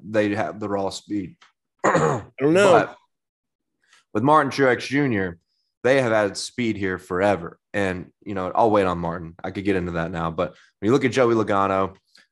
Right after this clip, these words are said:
Speaker 1: uh, I'm on him outright. I would take him outright, fifteen to one, sixteen to one. And then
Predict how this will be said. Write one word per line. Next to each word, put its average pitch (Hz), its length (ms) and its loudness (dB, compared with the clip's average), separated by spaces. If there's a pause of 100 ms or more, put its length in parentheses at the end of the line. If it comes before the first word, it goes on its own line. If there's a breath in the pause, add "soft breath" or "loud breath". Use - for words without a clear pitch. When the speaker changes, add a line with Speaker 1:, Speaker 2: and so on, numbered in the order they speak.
Speaker 1:
uh, 92 340 0
I'm 101 220 -2
on 113 220 2
him 113 140 -6
outright. 92 560 -4
I 98 80 0
would 113 120 -2
take 110 200 -6
him 110 120 -10
outright, 92 600 -2
fifteen 107 400 -8
to 101 60 -2
one, 95 280 -2
sixteen 101 500 -6
to 95 60 0
one. 87 420 -2 (280)
And 92 200 -8
then 110 540 0